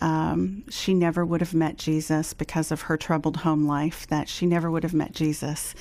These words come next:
if she had not gone to a retreat that I led.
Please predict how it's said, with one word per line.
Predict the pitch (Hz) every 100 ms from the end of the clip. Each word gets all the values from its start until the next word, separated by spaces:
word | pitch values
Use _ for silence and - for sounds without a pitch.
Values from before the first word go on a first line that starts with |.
| - - - -
if | 170 160
she | - 165
had | 156 160
not | 165 -
gone | 156 156
to | -
a | 156
retreat | 151 160 - 170 160 -
that | 160
I | 151
led. | 151 220 165 - 170